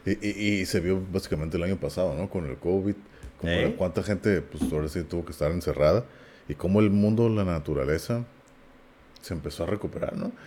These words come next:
Speaker 2: ¿Eh?
Speaker 1: Y, y se bajó, bajó la contaminación, podías ver las estrellas más claras, el
Speaker 2: Sí.
Speaker 1: cielo más claro, con un par de semanas que se paró to-, los animales se acercaron más a las ciudades, empezó a florecer así rápido, o sea, como lo hemos dicho, ¿no? Pues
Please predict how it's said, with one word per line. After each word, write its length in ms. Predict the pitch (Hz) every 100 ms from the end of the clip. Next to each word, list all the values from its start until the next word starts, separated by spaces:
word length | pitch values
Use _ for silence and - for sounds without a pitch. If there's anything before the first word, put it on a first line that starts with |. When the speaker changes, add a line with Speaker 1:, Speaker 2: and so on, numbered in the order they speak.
| -
Speaker 2:
¿Eh? 520 | 101 117 214 262 208 -
Speaker 1:
Y, 60 |
y 20 |
se 220 | - 113 90
bajó, 260 | 87 87
bajó 300 | 90 85 87
la 80 | 98
contaminación, 840 | 98 92 82 87 85 78 92 98
podías 200 | 95 87
ver 100 | 92
las 140 | 98 92
estrellas 300 | 80 85 87
más 140 | 85
claras, 420 | - 85 92 98 98
el 160 | 117
Speaker 2:
Sí. 80 | 151
Speaker 1:
cielo 220 | 185 196
más 160 | 202 202
claro, 300 | 196 104 110 - - - - -
con 280 | 101 87 73 - - - - - - - - - - -
un 220 | 101 120 123
par 160 | 123
de 80 | 135
semanas 480 | - 95 143 151 143
que 160 | 110
se 220 | 98 95 80
paró 260 | 87 85
to-, 160 | - -
los 160 | 98 92
animales 560 | 90 82 92 101 - - -
se 100 | -
acercaron 420 | 87 76 73 85 90
más 140 | 85
a 20 |
las 120 | 92 -
ciudades, 500 | 73 78 92 92 90 - - - -
empezó 260 | 90 71 87
a 20 |
florecer 340 | 104 98 78 95
así 140 | 113
rápido, 440 | 98 - 180 160 113 - -
o 60 | -
sea, 260 | 104 80 65 - - - - - - - - - - - - - - - - - -
como 160 | 85
lo 80 | 82
hemos 140 | 95
dicho, 220 | 107 117 73
¿no? 120 | 110
Pues 200 | -